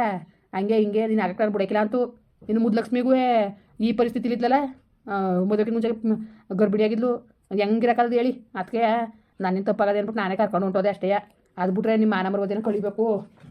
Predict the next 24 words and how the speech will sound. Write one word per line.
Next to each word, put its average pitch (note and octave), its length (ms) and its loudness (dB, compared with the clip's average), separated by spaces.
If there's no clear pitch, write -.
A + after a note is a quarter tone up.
ನಿಮ್ನ G#3 160 -2
ತಲೆ G#3 180 2
ಎತ್ಕೊಂಡು G#3+ 300 -2
ತಿರ್ದೆ F#3+ 220 -4
ಮಾಡ್ಬೇಕು F#3+ 280 -6
ಅನ್ನೋದು G3+ 220 -2
ಏನು G#3+ 100 0
ಉದ್ದೇಶ G3 220 0
ಇದ್ದಿತ್ತಿಲ್ಲ G3 320 -4
ನನ್ಗೆ. G#3+ 580 -6
ಏನ್ G#3+ 180 2
ಮಾಡಿರಿ G#3+ 220 2
ನಾನ್ A3 160 -2
ಮಾಡಿದ G#3 160 -4
ತಪ್ಪಿಗೆ, A#3 320 -2
ಆ, G3+ 60 -6
ನಾನ್ G3+ 180 -4
ಕರ್ಕ G#3+ 180 -4
ಹೋಗಿದ್ದೆ G3 260 -2
ಅಷ್ಟೇ. G3 200 -6
ಅದ್ F#3 160 -4
ಬಿಟ್ರೆ G#3 180 -2
ಇನ್ನೇನೂ F#3+ 320 -2
ಇಲ್ಲ. F#3+ 80 -2